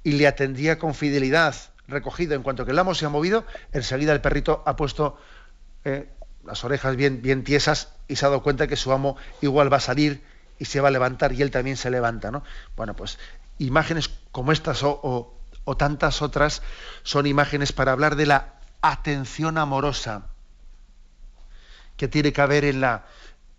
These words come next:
en la oración. Atención amorosa, ¿eh? Que sería una frase para, para definir lo que aquí queremos transmitir. Bien,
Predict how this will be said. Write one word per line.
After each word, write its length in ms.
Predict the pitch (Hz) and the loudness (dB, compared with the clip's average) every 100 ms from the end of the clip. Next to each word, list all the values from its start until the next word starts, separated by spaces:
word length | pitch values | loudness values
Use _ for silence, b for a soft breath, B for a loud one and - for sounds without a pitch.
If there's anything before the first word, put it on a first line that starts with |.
| - _ | -20 _
en 160 | 143 | 0
la 120 | 135 131 | 4 4
oración. 560 | 131 117 131 117 101 - - - - - - | 2 -2 -4 -6 -8 -16 -20 -18 -16 -6 0
Atención 600 | 160 196 139 107 156 170 | 0 0 -4 -2 -2 0
amorosa, 600 | 147 131 131 - 104 101 - - | 0 0 -2 -4 -8 -10 -14 -16
¿eh? 160 | - 143 - - - - | -16 -16 -16 -12 -10 -10
Que 100 | 117 | -12
sería 260 | - 123 | -6 -4
una 180 | 135 135 | 0 -2
frase 280 | - 135 131 | -2 -4 0
para, 300 | 120 131 123 B B B | 2 4 2 B B B
para 180 | - 131 | 0 0
definir 480 | 135 123 127 139 135 | 0 -2 -2 0 0
lo 100 | 135 | 0
que 80 | 131 | 0
aquí 160 | 113 | -2
queremos 380 | 110 131 131 127 | 0 0 0 -2
transmitir. 520 | - 110 107 110 110 - - - - - - 160 - - 143 - - - - - - - - - - - - - | -4 -4 -4 -8 -8 -8 -8 -8 -10 -12 -14 -14 -14 -16 -14 -12 -12 -14 -16 -18 -20 -18 -20 -18 -20 -12 -4 -2
Bien, 240 | 127 113 | 0 -2